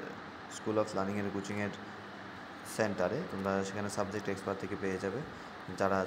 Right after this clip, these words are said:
সাবজেক্টে পিএইচডি করেছেন, doctorate করেছেন এবং assistant professor হিসেবে বিভিন্ন প্রতিষ্ঠানে কাজ করছেন,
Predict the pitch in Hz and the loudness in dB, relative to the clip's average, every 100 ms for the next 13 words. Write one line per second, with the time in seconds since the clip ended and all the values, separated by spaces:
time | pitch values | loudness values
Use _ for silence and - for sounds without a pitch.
0 | 95 95 95 104 98 113 110 110 107 101 | 2 -2 -2 -2 -2 -2 0 2 0 0
1 | 107 104 107 107 117 - 107 101 - 104 | -2 0 0 2 0 0 0 0 -2 -4
2 | 101 95 98 98 98 101 110 104 98 104 | -2 -2 -2 -2 -4 -4 -4 0 -2 -2
3 | 107 101 - 98 98 - - - 101 104 | -4 -6 0 0 0 -6 -8 -4 0 0
4 | 104 101 101 101 107 104 98 95 - 95 | 0 -2 -2 0 0 2 0 0 -2 -4
5 | - | -4